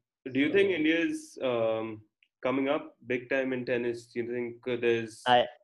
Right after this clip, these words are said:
Speaker 1: huge future
Speaker 2: I
Speaker 1: here?
Speaker 2: think in general, I think in gen-, not in, not just in tennis, but in general, um, India is doing really well in the sports. Uh, we are, you know, we have so many leagues now. We have,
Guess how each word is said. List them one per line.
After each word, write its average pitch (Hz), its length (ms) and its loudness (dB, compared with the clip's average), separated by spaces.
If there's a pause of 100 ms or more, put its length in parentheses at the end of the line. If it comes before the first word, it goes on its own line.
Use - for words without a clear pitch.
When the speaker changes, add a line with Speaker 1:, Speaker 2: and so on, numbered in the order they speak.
(260)
Speaker 1:
huge 123 240 -8 (420)
future 117 360 -2
Speaker 2:
I 135 120 6
Speaker 1:
here? - 140 0
Speaker 2:
think 160 260 0 (180)
in 156 280 4
general, 151 640 6
I 131 120 4
think 156 240 0
in 151 100 4
gen-, 139 140 -2
not 143 160 4
in, 147 160 0
not 139 260 2
just 143 180 -2
in 135 120 -2
tennis, 139 300 0
but 139 180 -2
in 139 180 0
general, 135 460 2 (440)
um, 123 640 4
India 131 280 4
is 135 100 4
doing 131 200 4
really 127 320 4
well 131 240 4
in 127 100 0
the 123 100 -2
sports. 131 580 -2
Uh, 117 560 4 (240)
we 135 160 2
are, 123 560 4 (600)
you 139 100 2
know, 151 120 10
we 139 140 2
have 135 220 2
so 143 180 -2
many 139 140 0
leagues 127 360 -2
now. 113 300 0
We 117 160 -4
have, 120 260 0